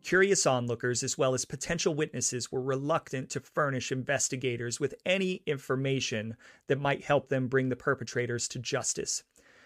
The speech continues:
They knew this was a mob hit, and they also knew that if they kept their mouths shut and stuck to the unwritten code, no harm would come to them.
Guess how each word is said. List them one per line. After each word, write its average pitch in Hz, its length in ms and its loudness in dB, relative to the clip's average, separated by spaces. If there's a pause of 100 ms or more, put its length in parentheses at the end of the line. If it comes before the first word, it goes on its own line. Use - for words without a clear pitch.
(240)
They 160 240 8
knew 202 180 4
this 147 240 2
was 123 140 0
a 120 40 -2
mob 107 300 -4
hit, 117 340 -4
and 127 140 -4
they 135 140 0
also 175 480 4
knew 131 180 0
that 117 160 -4
if - 140 -6
they 123 100 2
kept - 300 -2
their 214 100 0
mouths 170 300 -2
shut - 400 -2
and 131 100 -4
stuck - 380 2
to 190 100 -4
the 139 140 2
unwritten 165 400 0
code, 123 420 0 (460)
no 143 260 4
harm 131 260 2
would 127 160 -4
come 113 220 -4
to 110 100 -10
them. 107 240 -10